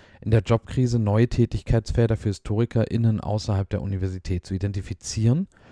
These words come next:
und auch ein geeignetes Studienprogramm dafür zu entwickeln. Kelly war davon überzeugt, dass Historikerinnen durchaus gebraucht würden und dass sie mit ihrer Expertise sehr gut in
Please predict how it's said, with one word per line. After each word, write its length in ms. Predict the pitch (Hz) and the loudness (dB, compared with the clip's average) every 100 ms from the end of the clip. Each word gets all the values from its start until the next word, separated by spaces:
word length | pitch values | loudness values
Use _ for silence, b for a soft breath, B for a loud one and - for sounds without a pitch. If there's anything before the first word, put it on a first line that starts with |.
| B - | B -2
und 100 | 123 | 0
auch 100 | 135 | 0
ein 100 | 143 | -2
geeignetes 560 | - 95 - 101 117 | -2 -2 -4 -6 -6
Studienprogramm 840 | - - 104 92 85 - 90 85 85 | -8 -4 -2 0 -2 -8 -8 -8 -6
dafür 400 | 85 - 95 92 | -8 -6 -4 -4
zu 140 | - | -6
entwickeln. 560 | 92 113 95 - - 80 _ _ _ - B B B B B B | -6 -4 -6 -8 -10 -12 _ _ _ -20 B B B B B B
Kelly 240 | 156 185 170 | 4 6 6
war 80 | |
davon 240 | 151 - 127 | 4 2 -2
überzeugt, 600 | 117 - - 120 104 - | -2 -2 2 2 2 -2
dass 180 | - 104 | -2 0
Historikerinnen 760 | 107 - 110 143 - 113 117 107 | -2 -4 0 0 0 0 0 0
durchaus 520 | 120 165 - 127 - | 0 0 -2 -4 -2
gebraucht 600 | 107 110 139 185 - - | -6 2 4 4 0 -4
würden 260 | 90 90 90 | -4 -2 -6
und 180 | 98 | -4
dass 120 | 107 - | -4 -2
sie 60 | |
mit 180 | 113 - | -4 -2
ihrer 220 | - 107 | -4 -2
Expertise 600 | - - 117 - 165 139 | -4 -2 -2 0 -2 0
sehr 220 | 110 131 | 2 2
gut 320 | 117 165 170 - | 4 2 2 2
in 240 | 101 | -2